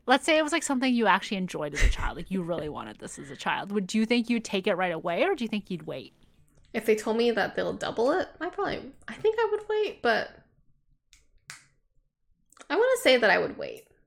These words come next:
Speaker 2: back then as a child. I understood delayed
Speaker 1: Oh, so
Speaker 2: gratification.
Speaker 1: now, as an adult, you don't understand this?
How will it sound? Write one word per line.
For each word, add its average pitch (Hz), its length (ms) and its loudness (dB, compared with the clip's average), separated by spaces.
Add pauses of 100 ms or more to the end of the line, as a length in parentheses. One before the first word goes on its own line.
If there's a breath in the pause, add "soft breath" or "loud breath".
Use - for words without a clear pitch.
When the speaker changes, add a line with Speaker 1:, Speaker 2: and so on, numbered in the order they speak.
(140)
Speaker 2:
back - 240 -12
then - 140 -14
as - 180 -8
a 220 40 -12
child. - 460 -14
I 285 100 0
understood 208 520 -4 (720)
delayed 185 320 0
Speaker 1:
Oh, 190 80 2
so 196 160 0
Speaker 2:
gratification. 190 140 0
Speaker 1:
now, 180 480 4 (760)
as - 80 -12
an 180 80 -4 (120)
adult, 170 500 -2
you 170 140 -2
don't - 280 -10
understand 233 540 0
this? 339 300 -4